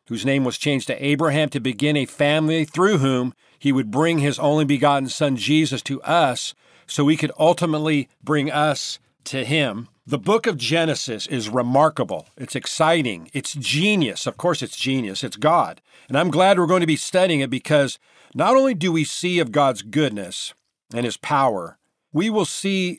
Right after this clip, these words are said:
that virtually all of today's problems can be attributed to our own departure from the foundation and truths of our own beginnings. Man has been challenging God since the book of Genesis.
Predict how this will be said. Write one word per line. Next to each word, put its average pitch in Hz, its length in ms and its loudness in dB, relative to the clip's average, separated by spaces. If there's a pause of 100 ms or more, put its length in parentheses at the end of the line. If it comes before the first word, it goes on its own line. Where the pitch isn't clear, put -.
that 139 200 2
virtually 147 640 0
all 190 260 4
of 143 80 2
today's 160 380 -2
problems 107 880 -2 (380)
can 147 140 -2
be 151 120 2
attributed 139 720 -2
to 156 160 2
our 143 240 4
own 190 300 0
departure 165 760 -2
from 131 200 -2
the 123 100 -2
foundation 147 920 -2 (320)
and 127 200 -4
truths 147 600 -2 (260)
of 123 140 -6
our 120 180 2
own 135 420 -2 (200)
beginnings. 113 760 -4 (300)
Man 165 200 2
has 214 160 2
been 165 200 0
challenging 175 640 0
God 135 420 2 (240)
since - 560 -6 (140)
the 160 100 0
book 143 460 0 (180)
of 127 140 -4
Genesis. 123 720 -4